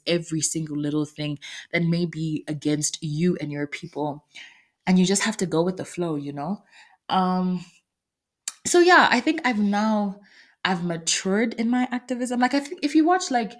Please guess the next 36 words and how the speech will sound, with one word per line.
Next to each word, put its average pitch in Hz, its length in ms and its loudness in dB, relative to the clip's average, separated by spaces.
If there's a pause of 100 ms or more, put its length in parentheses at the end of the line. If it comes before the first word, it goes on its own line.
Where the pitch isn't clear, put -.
(260)
Dear 190 140 2
White 185 160 0
People, 170 200 -2
you 165 80 0
kinda 202 200 0
see 185 140 -4
her 160 140 -6
transition, 147 600 -8
you 143 80 -10
know, 143 180 -6
how 151 180 -4
she's, 143 240 -8
like, 135 180 -8
so - 180 -6
activist, 143 480 -6
then 139 180 -10
not. 135 400 -6 (340)
Then 208 100 -2
hopefully 226 300 2
she - 120 -4
finds 151 240 -4
a - 20 -4
middle. 143 220 -6
I 147 40 -8
haven't 139 220 -4
finished - 360 -10
it - 60 -20
yet. 180 220 -10 (340)
But 202 80 0
that's 220 200 2
another 175 200 2
good - 140 -2
one 156 200 -6
to 151 100 -14
watch, - 440 -4
um, 165 440 -8